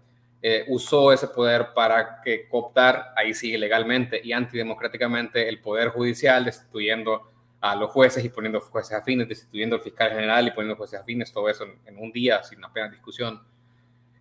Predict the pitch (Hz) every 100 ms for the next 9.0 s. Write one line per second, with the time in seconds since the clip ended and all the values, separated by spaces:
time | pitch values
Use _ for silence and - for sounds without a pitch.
0 | 117 110 107 101 92 92 _ 160 131 139
1 | 131 120 123 135 123 131 127 127 123 123
2 | 123 120 127 131 131 120 120 123 131 131
3 | 123 - 123 120 135 127 123 113 - 120
4 | 117 117 120 113 113 123 - 135 143 131
5 | - 110 - 107 104 - 104 - 117 104
6 | - 139 123 127 165 143 107 98 101 -
7 | - 101 104 - 117 113 156 143 - 123
8 | 117 - 107 107 - 117 113 117 101 -